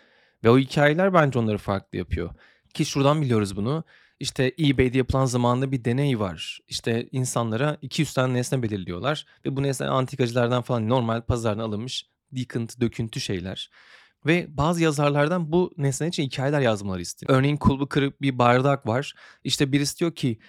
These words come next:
"Bu bardak aslında benim dedemle beraber en fazla keyif aldığım çay sohbetlerinden kalan bir şey."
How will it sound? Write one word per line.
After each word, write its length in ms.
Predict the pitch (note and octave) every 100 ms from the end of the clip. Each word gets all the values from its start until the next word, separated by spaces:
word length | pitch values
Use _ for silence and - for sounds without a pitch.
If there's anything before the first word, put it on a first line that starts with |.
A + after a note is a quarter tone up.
| _ _
"Bu 120 | D3+
bardak 380 | D3 B2 A#2 C3+
aslında 280 | B2 A#2 B2
benim 220 | A#2+ A#2
dedemle 380 | A2 A#2+ B2 G#2
beraber 500 | G#2 G2+ G2+ A#2+ - -
en 160 | B2+ B2
fazla 260 | A2+ A2
keyif 320 | G#2 A2+ A2+
aldığım 320 | A2 G2+ A2 A#2
çay 220 | B2+ A2+
sohbetlerinden 800 | - G#2+ G#2 - G#2 G2+ G#2 G2
kalan 380 | G#2 F#2 F2+ F#2
bir 40 |
şey." 320 | - D#2+ -